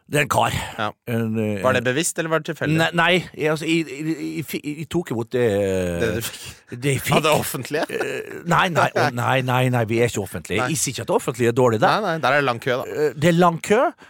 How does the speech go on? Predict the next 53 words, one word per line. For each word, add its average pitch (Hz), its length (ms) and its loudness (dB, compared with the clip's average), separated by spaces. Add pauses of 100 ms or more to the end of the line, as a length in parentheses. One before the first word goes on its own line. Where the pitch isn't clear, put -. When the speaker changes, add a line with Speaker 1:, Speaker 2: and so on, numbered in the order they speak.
(180)
Speaker 1:
Eh, 160 280 2
Speaker 2:
Og 156 100 4
det, 196 140 6 (140)
Speaker 1:
hvis 165 200 0
Speaker 2:
apropos 185 360 0
mental 170 360 4
helsedagen, 151 600 2
Speaker 1:
Ja. 143 180 0 (100)
Speaker 2:
politikerne, 175 680 2 (180)
få 170 280 4
ned 135 120 2
den 156 160 2
køen. 101 400 -2
Sånn, 127 160 -2
nå 127 120 -6
kan - 160 -14
du 110 60 -6
gå 101 40 -10
videre. 87 240 -14
Speaker 1:
Ja, 135 240 2 (120)
ja, 123 160 0 (100)
ja. 113 180 -4 (420)
Eh, 127 460 0
men 127 100 -4
vi 123 80 -10
snakker - 240 -6
ofte - 280 -4 (120)
om, 151 200 -4
eh, 120 760 -6
om, 120 300 -8
eh, 73 480 -10
halvtime. 98 640 -6
Nå 127 200 -2
er 117 60 2
vi 95 100 0
der 104 380 2
at 107 80 -6
vi 95 80 -8
kan 92 120 -8
snakke. 107 260 -6
Før 95 180 -2
så 139 100 -10
var 131 100 0
det 87 120 -8
to-tre 101 280 -8
minutter 87 280 -10
fotball, 147 400 -2 (100)
og - 120 -10
så 107 80 -2
Speaker 2:
Ja. 113 80 0
Speaker 1:
var 101 140 0
det 87 300 -2
jobbing, 95 440 -4